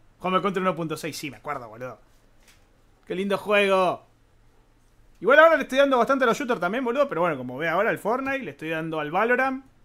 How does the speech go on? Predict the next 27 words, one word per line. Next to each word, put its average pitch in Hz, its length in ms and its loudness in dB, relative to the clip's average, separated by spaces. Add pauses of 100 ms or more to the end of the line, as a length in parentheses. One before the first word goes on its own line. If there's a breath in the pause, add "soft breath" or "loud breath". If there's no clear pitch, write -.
(420)
al, 131 680 0
o-, 165 280 -2
al 175 140 0
Overwatch, 277 420 6
que 226 80 -6
es - 80 -4
el 196 80 -6
que 170 100 -6
menos 208 260 -2
cono-, 175 480 -8
que 156 80 -12
menos 208 240 -2
me 196 80 0
dan 202 180 0
pelota 196 300 0
acá, 226 200 2
pero 185 140 -2
yo 180 160 -6
lo 160 180 -2
detesto, 180 440 -4
yo 180 60 -2
lo 165 140 2
amo 226 240 4
y 196 40 -2
ellos 170 160 -6
lo 147 80 -6
detestan. 220 500 -6